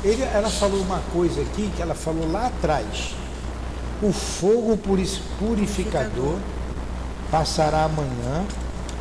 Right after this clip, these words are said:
Speaker 1: e poderemos ministrar-lhes aviso edificante."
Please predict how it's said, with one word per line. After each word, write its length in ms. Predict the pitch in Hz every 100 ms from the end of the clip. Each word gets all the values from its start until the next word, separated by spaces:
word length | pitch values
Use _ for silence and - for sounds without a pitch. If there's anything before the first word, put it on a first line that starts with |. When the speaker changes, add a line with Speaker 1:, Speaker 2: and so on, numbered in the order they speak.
| -
Speaker 1:
e 100 | 165
poderemos 880 | - 185 170 165 143 175 185 175 -
ministrar-lhes 1120 | 175 170 156 - - 113 131 139 156 147 - -
aviso 580 | 131 - 117 165 180 - - -
edificante." 840 | 165 160 - 165 - 113 101 -